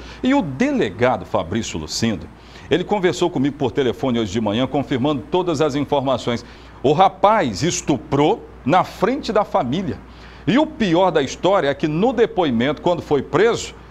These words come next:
Evandro confirmou tudo. Põe no ar.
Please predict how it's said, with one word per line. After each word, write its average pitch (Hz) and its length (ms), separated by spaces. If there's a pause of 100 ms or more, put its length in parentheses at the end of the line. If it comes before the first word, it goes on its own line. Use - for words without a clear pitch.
(280)
Evandro 120 300
confirmou 147 500
tudo. 98 300 (580)
Põe 180 220
no 160 100
ar. 104 200